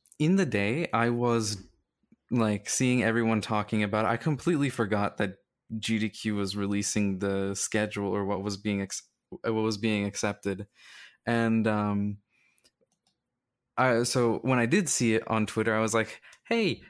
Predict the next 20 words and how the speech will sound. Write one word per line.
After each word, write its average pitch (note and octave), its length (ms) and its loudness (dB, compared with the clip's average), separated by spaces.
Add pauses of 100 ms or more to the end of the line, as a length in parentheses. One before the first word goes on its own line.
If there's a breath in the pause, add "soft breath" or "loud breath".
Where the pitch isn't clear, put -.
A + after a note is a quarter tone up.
here's B2 220 0
a C#3+ 60 -2
picture D3 360 0
of D3+ 60 2
my D3 120 0
dog. D3 360 0
Don't C#3 200 0
think C#3 200 -2
about, C3+ 300 0 (140)
uh, B2 320 0 (380)
getting B2 320 2
accepted B2 500 -2
'cause G#2+ 200 -4
it A2 100 -8
can G#2+ 460 0 (360)
be A2+ 140 0
bad A2 340 0
for - 140 -2
your G#2+ 160 2
mindset. G#2 580 0